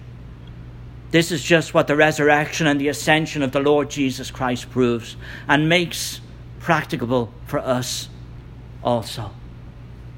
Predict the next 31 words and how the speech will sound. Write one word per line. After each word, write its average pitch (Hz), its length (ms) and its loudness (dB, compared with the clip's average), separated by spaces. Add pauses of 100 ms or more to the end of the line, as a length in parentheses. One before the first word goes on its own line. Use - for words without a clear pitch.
(1300)
We 151 120 4
still 190 260 8
have 165 220 4
the 156 80 0
God 156 260 6
who 143 80 0
can 139 240 0
raise 143 640 2 (800)
the 123 60 -6
dead, 110 400 -2 (1500)
who 127 80 0
can 127 140 0
part 139 340 2
the 160 80 2
waters, 123 720 0 (340)
who 156 100 0
can 165 180 2
rise 165 340 6
above 147 300 2
even 175 260 4
his 151 180 4
own 185 260 4
laws 147 440 4 (140)
when 156 160 6
the 165 100 2
interests 165 560 2
of 135 140 2
his 127 140 -6
children 143 460 2
require 127 500 2
it, - 180 -12